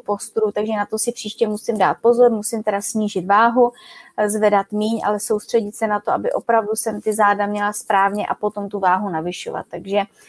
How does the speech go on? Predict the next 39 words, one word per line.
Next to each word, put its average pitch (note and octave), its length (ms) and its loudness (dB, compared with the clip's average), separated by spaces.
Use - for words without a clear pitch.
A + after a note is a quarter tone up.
spíš A3 300 -8
vlastně A3 320 0
k - 40 -12
tomu, G#3+ 340 0
eh, G3 120 4
přistupovat G#3+ 560 -2
tímto A3 360 -2
způsobem, G#3 600 -2
si A3 180 -2
s-, - 220 -6
i A3+ 120 6
zrekapitulovat G#3 840 2
to, - 120 2
to, G#3+ 220 4
co B3 140 4
té A#3 180 8
sportovní A3+ 560 0
aktivitě A3 440 0
předcházelo, A3 640 2
jestli A3 300 -2
náhodou G#3+ 520 4
tam G#3+ 220 2
není G#3 420 -4
něco G#3+ 460 0
jiného, G#3 640 0
než G3 200 -6
konkrétně G3+ 520 -2
ta G3+ 120 -6
sportovní G3 540 -6
aktivita F#3 560 -2
a F#3 220 -2
to, G3 280 -2
kolik F3+ 180 0
jsem F#3 220 -4
cvičila F#3 440 -2
a F3 80 0
kolik F3 240 -6
jsem E3+ 220 -4
běhala. E3 380 -4